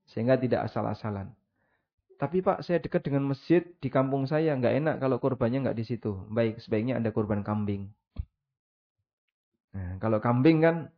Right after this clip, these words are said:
panitia mau menyembelih Jumat, padahal jenengan hari rayanya Sabtu, bisa ditahan, nggak ada kepentingan orang lain. Tapi tetap mau disembelih, Pak, go mulai. Nah.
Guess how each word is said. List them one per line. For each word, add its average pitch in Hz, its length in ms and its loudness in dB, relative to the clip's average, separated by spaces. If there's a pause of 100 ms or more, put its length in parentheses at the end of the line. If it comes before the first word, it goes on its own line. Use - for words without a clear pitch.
(480)
panitia 139 320 0
mau 196 160 2
menyembelih 175 520 4
Jumat, 165 400 0
padahal 139 280 0
jenengan 131 320 0
hari 131 240 4
rayanya 143 240 0
Sabtu, 147 320 -2
bisa 117 240 2
ditahan, 156 480 0 (160)
nggak 123 160 4
ada 139 120 2
kepentingan 156 400 2
orang 175 240 4
lain. 180 220 -2 (880)
Tapi 185 240 2
tetap 214 160 4
mau 220 160 4
disembelih, 202 480 4
Pak, - 240 -2
go 143 80 4
mulai. 240 400 4 (480)
Nah. 123 240 -10